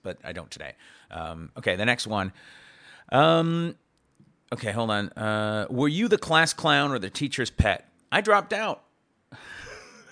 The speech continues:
So I was, I was the fucking, I was the one they all speaked in hushed tones about and go, "Is, is he in the right class? Should he be in this class with us?" Hmm. I think dropping out of high school was fucking great.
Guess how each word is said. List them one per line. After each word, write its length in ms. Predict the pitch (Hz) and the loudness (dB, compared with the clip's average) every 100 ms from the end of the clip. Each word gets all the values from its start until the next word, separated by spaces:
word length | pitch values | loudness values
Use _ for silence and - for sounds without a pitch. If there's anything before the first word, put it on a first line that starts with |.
| - 208 | -8 -8
So 320 | - - - - | -4 -4 -2 -2
I 120 | 120 | -4
was, 240 | 143 170 - - | -4 -8 -10 -8
I 80 | - - | -6 -6
was 100 | - | -10
the 140 | - | -14
fucking, 500 | - _ - - 156 - _ _ _ _ _ _ - - - | -18 _ -8 -8 -8 -14 _ _ _ _ _ _ -14 -6 2
I 120 | 151 | 4
was 160 | 214 190 | 4 4
the 80 | |
one 160 | 190 185 | 4 4
they 100 | 175 | 4
all 320 | 170 165 139 | 4 4 0
speaked 320 | - 165 147 | -2 -2 0
in 80 | 143 | -2
hushed 260 | 139 139 - | 0 -2 0
tones 240 | 143 147 | 0 0
about 140 | 135 113 | -2 -2
and 80 | |
go, 80 | 113 | -2
"Is, 300 | 98 71 107 | -4 -6 -14
is 140 | 107 120 | -12 -8
he 100 | 143 | -6
in 80 | |
the 80 | 143 | -4
right 240 | 131 131 - | -6 -6 -10
class? 500 | - - 202 185 - - | -10 -8 -8 -12 -16 -16
Should 160 | - - | -16 -14
he 80 | - | -14
be 180 | - | -12
in 140 | - - | -12 -12
this 140 | - | -14
class 340 | - - - - | -14 -14 -14 -14
with 140 | - | -12
us?" 160 | 247 _ _ _ _ _ _ _ - | -14 _ _ _ _ _ _ _ -14
Hmm. 220 | 156 165 - _ _ _ _ _ _ _ _ _ _ _ _ _ - | -10 -10 -12 _ _ _ _ _ _ _ _ _ _ _ _ _ -4
I 80 | 185 | -4
think 140 | 254 | 0
dropping 240 | 98 95 | 0 0
out 100 | 92 | 0
of 60 | 87 | -2
high 80 | 110 | -2
school 180 | 117 71 | -6 -12
was 120 | - | -10
fucking 220 | 90 69 | -10 -10
great. 220 | 87 78 | -12 -14